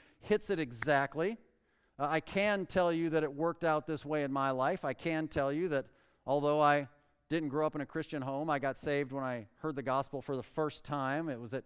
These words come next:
age twenty-one. My twenties were all about learning. I was active, I was busy, I was doing things, I was studying, and the Word of God slowly but surely was beginning to abide in me.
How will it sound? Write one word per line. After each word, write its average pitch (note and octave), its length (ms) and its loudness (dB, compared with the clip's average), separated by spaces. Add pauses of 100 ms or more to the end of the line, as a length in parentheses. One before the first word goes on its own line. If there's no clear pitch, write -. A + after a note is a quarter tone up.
(140)
age B2 280 -4
twenty-one. C3+ 760 -4 (500)
My D3 200 4
twenties E3 560 -2
were C#3+ 160 0
all D3 240 4
about C3+ 420 2
learning. D3 420 -4 (720)
I B2+ 140 2
was B2 200 -2
active, D3 440 0
I C#3+ 80 4
was A#2 160 -4
busy, C#3+ 440 0
I B2+ 80 2
was A2+ 180 -6
doing D3 300 0
things, D3 340 -4
I B2+ 80 0
was A2+ 140 -6
studying, D3 580 0
and C3 80 -4
the A#2+ 60 -6
Word D3 280 0
of B2 140 -4
God C3+ 480 2
slowly D3+ 600 0
but C#3+ 160 -4
surely D3 420 -2
was C#3 180 -4
beginning C#3+ 440 -2
to D3 160 -6
abide B2+ 640 2 (440)
in F3+ 380 0
me. C#3+ 400 -2